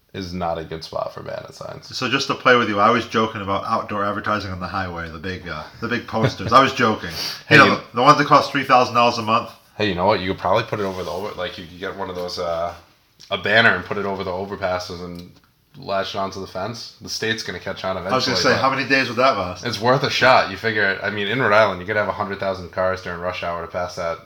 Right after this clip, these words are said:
Speaker 1: fence and see that sign. So,
Speaker 2: So why do you think the st-, uh, at the stoplight is a bad idea?
Speaker 1: I think pe-, too many people are looking at their phones nowadays.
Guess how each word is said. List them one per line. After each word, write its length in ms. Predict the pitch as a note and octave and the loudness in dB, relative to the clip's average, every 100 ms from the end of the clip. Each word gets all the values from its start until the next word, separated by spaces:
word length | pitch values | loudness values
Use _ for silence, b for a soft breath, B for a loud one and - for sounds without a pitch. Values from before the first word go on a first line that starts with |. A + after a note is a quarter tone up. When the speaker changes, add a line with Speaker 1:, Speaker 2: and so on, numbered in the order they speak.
| - _ _ _ - | -20 _ _ _ -8
Speaker 1:
fence 280 | G2 F#2 - | -8 -8 -12
and 100 | D#2 | -12
see 140 | F#2+ | -8
that 220 | F2+ D#2 | -6 -6
sign. 340 | - F#2 F2 D#2+ | -4 -4 -4 -6
So, 140 | F2+ | -4
Speaker 2:
So 200 | - C3 | 0 4
why 160 | B2+ C#3+ | 6 6
do 60 | |
you 80 | D#3 | 4
think 240 | D#3+ D#3 | 0 -4
the 80 | D3 | -6
st-, 220 | - - | -8 -2
uh, 320 | C#3 B2+ A#2+ A#2+ | 2 4 4 -2
at 80 | |
the 60 | A#2+ | -6
stoplight 440 | - B2+ B2 C3 | -2 -2 2 0
is 80 | B2 | 0
a 60 | A#2+ | -2
bad 180 | B2 B2 | -2 -2
idea? 300 | B2 C3 - _ B B | -6 -8 -14 _ B B
Speaker 1:
I 60 | G#2+ | 2
think 220 | D#3 F#3 | 2 2
pe-, 120 | - | -4
too 200 | D3 - | -4 0
many 140 | C#3 C#3 | 2 2
people 240 | D3 C3+ | 2 2
are 40 | B2+ | 0
looking 220 | B2 B2+ | 0 -2
at 120 | A#2+ | -2
their 80 | A#2+ | -2
phones 280 | A#2 C3 - | -2 -2 0
nowadays. 500 | F#2+ F#2 F#2 F#2+ | -2 -2 -6 -10